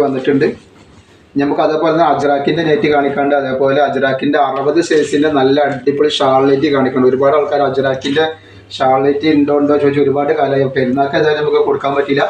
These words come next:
പെരുന്നാൾ കഴിഞ്ഞിട്ട് ഇടാനുള്ളത് ഇതാ അടിപൊളി ഐറ്റംസ് വന്നിട്ടുണ്ട് കേട്ടോ. അത് വളരെ ഓഫർ റേറ്റിലാണ് ഐറ്റംസ് ഒക്കെ കാണിക്കുന്നത്. എന്താ ഇനി അമ്പത്താറ് കൂടെ കേട്ടോ. അത് അമ്പത്താറ്, അറുപത് വേണമെങ്കിൽ കൈക്ക് കുറച്ച് വെച്ച് കൊടുത്തിട്ടുണ്ടെങ്കിൽ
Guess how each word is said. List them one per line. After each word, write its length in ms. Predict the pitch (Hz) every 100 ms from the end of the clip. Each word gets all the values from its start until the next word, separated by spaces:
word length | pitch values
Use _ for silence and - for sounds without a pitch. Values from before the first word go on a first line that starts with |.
| - - - - -
പെരുന്നാൾ 300 | 131 123 143 147
കഴിഞ്ഞിട്ട് 320 | 147 147 151 185
ഇടാനുള്ളത് 340 | 151 151 147 147
ഇതാ 100 | 151 143
അടിപൊളി 340 | 139 123 139 151
ഐറ്റംസ് 280 | 131 131 - -
വന്നിട്ടുണ്ട് 320 | 123 120 120
കേട്ടോ. 160 | 113 110 - - - - -
അത് 100 | 139 151
വളരെ 260 | 135 143 165
ഓഫർ 200 | - - 143
റേറ്റിലാണ് 340 | 139 147 151 143
ഐറ്റംസ് 280 | 135 131 143
ഒക്കെ 120 | - 143
കാണിക്കുന്നത്. 440 | 131 120 123 123 - - - - - - _ -
എന്താ 140 | 113 113
ഇനി 80 | 151 156
അമ്പത്താറ് 560 | 156 160 165 175 175 185
കൂടെ 160 | 220 190
കേട്ടോ. 140 | 185 160
അത് 80 | 139 139
അമ്പത്താറ്, 500 | 135 - 156 156 185 165
അറുപത് 260 | 151 156 175
വേണമെങ്കിൽ 260 | 175 175 170
കൈക്ക് 180 | 160 165
കുറച്ച് 260 | 170 170 185
വെച്ച് 140 | 160 165
കൊടുത്തിട്ടുണ്ടെങ്കിൽ 460 | 160 175 170 175